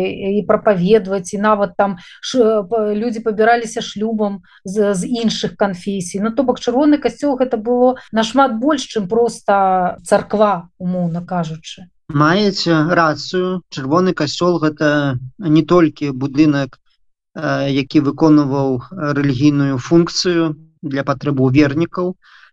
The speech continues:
Speaker 2: але Чырвоны касцёл праз сваю актыўную дзейнасць ён стаў сімвалам. Сімвалам і адраджэння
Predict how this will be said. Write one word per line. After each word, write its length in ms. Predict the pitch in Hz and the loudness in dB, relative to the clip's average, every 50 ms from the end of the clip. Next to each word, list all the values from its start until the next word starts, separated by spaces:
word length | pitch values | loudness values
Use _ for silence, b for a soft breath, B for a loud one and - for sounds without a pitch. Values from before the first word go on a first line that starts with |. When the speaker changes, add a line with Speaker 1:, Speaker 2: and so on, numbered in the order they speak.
| _ _ _ | _ _ _
Speaker 2:
але 460 | - 160 147 143 143 135 143 143 143 - - - - | -2 0 2 2 2 4 4 2 2 2 0 -4 -6
Чырвоны 540 | 165 151 - 160 143 135 147 175 196 202 185 | -6 -4 -2 -2 0 2 2 4 4 2 2
касцёл 480 | - 165 139 - - - 170 185 196 190 | 0 -2 -4 -4 -2 0 2 2 2 2
праз 380 | - - 156 151 147 131 - - | 0 0 0 0 0 0 -2 -4
сваю 320 | - 160 156 160 165 165 | -4 -2 0 2 2 0
актыўную 720 | 165 165 160 127 - _ 190 202 190 170 160 156 156 151 147 | 0 -4 -6 -8 -6 _ -2 -2 0 0 0 0 0 0 0
дзейнасць 640 | 131 127 131 160 180 208 214 202 185 160 - - | -2 -4 -4 -2 -2 -2 -2 -4 -6 -6 -6 -4
ён 160 | 160 165 165 - | -2 -2 -2 -2
стаў 220 | - 165 165 151 | 0 -2 -2 0
сімвалам. 640 | - - - 190 190 180 147 143 147 143 147 143 - 147 - B B B B B B B _ | 0 -2 -2 0 0 0 0 -2 -4 -6 -6 -8 -8 -10 -16 B B B B B B B _
Сімвалам 1040 | 156 143 - - - 190 196 202 190 190 180 175 170 170 170 165 160 160 165 - - | 0 2 2 4 4 6 6 6 6 6 6 6 6 6 4 4 2 2 -2 -4 -8
і 380 | - 180 175 175 175 180 185 - - 190 | -4 -2 0 2 2 0 -2 -2 -2 -2
адраджэння 880 | 180 151 147 175 175 147 127 151 165 156 147 143 147 156 170 180 185 196 | -2 0 2 2 2 0 0 0 0 0 2 0 0 -2 -2 -2 -4 -4